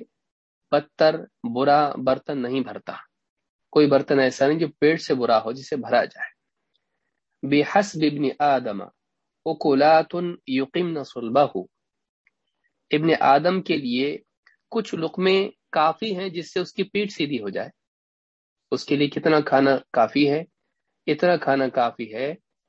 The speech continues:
جس سے وہ کمزور ہو کر جھک نہ جائے، اس کی پیٹھ جھک نہ جائے، بلکہ اس کی پیٹھ سیدھی رہے۔ اتنے کچھ لقمے، چند لقمے اس کے لیے کافی ہیں،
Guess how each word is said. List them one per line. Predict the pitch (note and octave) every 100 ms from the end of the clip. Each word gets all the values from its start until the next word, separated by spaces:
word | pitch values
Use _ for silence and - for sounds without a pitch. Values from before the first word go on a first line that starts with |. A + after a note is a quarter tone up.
| -
جس | E3 D3
سے | G3
وہ | F#3
کمزور | F#3 F#3 F#3+ F3 G3 G3+
ہو | F3+
کر | F3 F#3+ F#3+
جھک | C3 - F#3+
نہ | D#3+
جائے، | G2+ F#2 A#2 G#3+ _ _ _ -
اس | C#3+
کی | - D3+
پیٹھ | - F#3 F3
جھک | C#3 D3
نہ | D3+
جائے، | A2 G2+ A2+ G3 _ _ _ -
بلکہ | C3+ C#3 D#3+
اس | -
کی | D3+
پیٹھ | C#3 D3 E3 E3+
سیدھی | - - C#3+ G2+
رہے۔ | - - - _ _ _ _ _ _ _ -
اتنے | D3+ F#3+ F#3
کچھ | G3+ -
لقمے، | D#3+ D#3 D#3 C3 A#2
چند | - F#3+
لقمے | F3+ D3 - F#3
اس | F#3 -
کے |
لیے | F#3
کافی | G3 F3 F#3 A3
ہیں، | C3